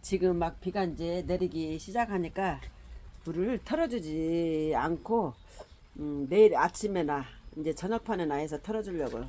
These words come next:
지금 너무 힘들어서, 아, 물까지는 못 털어주겠습니다. <laughs> 해가 있으면은 털어주는데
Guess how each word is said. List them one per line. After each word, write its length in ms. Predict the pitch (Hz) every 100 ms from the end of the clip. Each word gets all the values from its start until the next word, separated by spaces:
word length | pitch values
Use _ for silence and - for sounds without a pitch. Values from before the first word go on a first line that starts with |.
| -
지금 300 | - 170 151
너무 240 | 156 165 170
힘들어서, 640 | 220 233 202 226 262 160 - - - - - -
아, 260 | 170 196 165
물까지는 540 | 175 190 214 175 160
못 120 | 156 170
털어주겠습니다. 920 | 208 190 170 165 - 170 - - 151 - -
<laughs> 260 | - - -
해가 680 | 285 302 226 208 214 185 170
있으면은 840 | 208 - 220 214 185 180 185 190
털어주는데 840 | 254 277 262 214 190 220 226 156